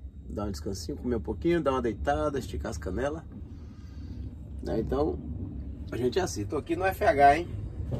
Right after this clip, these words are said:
F H quinhentos e quarenta. Ó, acabou de passar um ali agora. E a galera anda. E tamo aqui, né?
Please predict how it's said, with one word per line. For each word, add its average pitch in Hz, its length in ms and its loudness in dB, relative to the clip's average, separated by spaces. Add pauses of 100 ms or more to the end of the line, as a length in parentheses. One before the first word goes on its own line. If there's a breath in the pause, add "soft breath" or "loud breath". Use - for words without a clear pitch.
F - 200 -2
H 120 360 4 (200)
quinhentos - 240 -2
e - 40 -2
quarenta. - 360 4 (1400)
Ó, - 60 2
acabou - 320 2
de - 100 6
passar - 300 4
um - 80 4
ali - 140 2
agora. - 260 4 (1700)
E - 80 4
a 101 60 2
galera 123 420 4
anda. - 320 0 (1900)
E - 120 -4
tamo 180 240 6
aqui, 156 200 4
né? 170 120 10